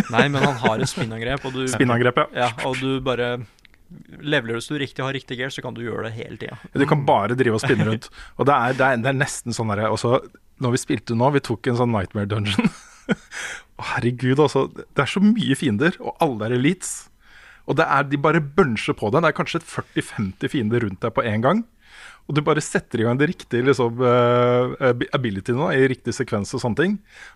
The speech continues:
Speaker 2: Og bare, du tar jo ikke damage. Du bare spinner rundt og bare dreper alt, ikke sant? Og sånn var Svensson da. Han har jo sånn der, han spiller druid,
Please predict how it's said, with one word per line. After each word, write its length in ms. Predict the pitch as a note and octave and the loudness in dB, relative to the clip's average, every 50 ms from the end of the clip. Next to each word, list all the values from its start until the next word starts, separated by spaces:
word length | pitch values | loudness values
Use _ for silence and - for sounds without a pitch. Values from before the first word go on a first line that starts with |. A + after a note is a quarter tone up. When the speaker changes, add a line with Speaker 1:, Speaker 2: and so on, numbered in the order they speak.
| _ - | _ -16
Speaker 2:
Og 80 | - A2 | -2 0
bare, 160 | C3 A#2 G#2 F#2+ | 0 2 2 0
du 80 | A2 A2+ - | -2 -6 -6
tar 300 | - - G#2+ F#2 E2 F2 | -6 -4 -2 -2 -2 -2
jo 80 | F#2 F#2 | -4 -4
ikke 140 | - A2+ F#2 | -6 -4 -4
damage. 460 | F#2 F2+ F#2 B2 - - - - - - - - - | -2 -2 -2 -2 -4 -4 -8 -10 -10 -12 -14 -12 -6
Du 140 | D#3 - C#3 | -4 0 2
bare 160 | D3 C#3+ C3 C#3 | 2 2 2 2
spinner 500 | - - - - F3 D3 C3+ C3+ C3+ C3+ | -2 -6 -4 -2 0 0 4 4 6 6
rundt 200 | C#3+ C#3+ C#3+ - E3 | 6 4 4 2 2
og 60 | C3+ | 2
bare 160 | C#3+ B2+ C3 B2 | 4 2 2 0
dreper 400 | A2 C3+ G#2 G2 G2+ - - C3+ | 0 -2 -2 -2 -2 -2 0 2
alt, 160 | D3+ G3 - - F3 | 2 2 2 2 2
ikke 140 | - C3 C3+ | 4 4 4
sant? 180 | E3+ - A2+ | 4 2 0
Og 80 | D#3+ C#3+ | -2 0
sånn 160 | A#2+ C3+ C3 C3 | 0 2 2 4
var 100 | C3 C3+ | 2 2
Svensson 400 | - C3+ B2 A#2+ - - D3+ E3 | 2 0 -2 0 0 0 2 2
da. 60 | F3+ - - - - - - - - - - - C#3 | 2 0 -2 -10 -16 -16 -18 -20 -20 -18 -2 2 4
Han 100 | C#3 C#3 | 6 6
har 140 | C3+ C3+ | 6 4
jo 80 | B2+ A#2+ | 4 2
sånn 100 | D3 C3+ | 2 2
der, 160 | B2+ A#2+ B2 A#2+ A#2+ B2 C3 C3 | 4 4 4 4 6 6 6 4
han 160 | C3 C3 B2+ | 4 2 0
spiller 240 | - C3+ A#2 A#2+ A#2+ | -2 -2 -2 -2 0
druid, 400 | A#2 A#2+ A2 G#2+ B2+ C#3+ B2+ | 0 2 4 4 4 2 2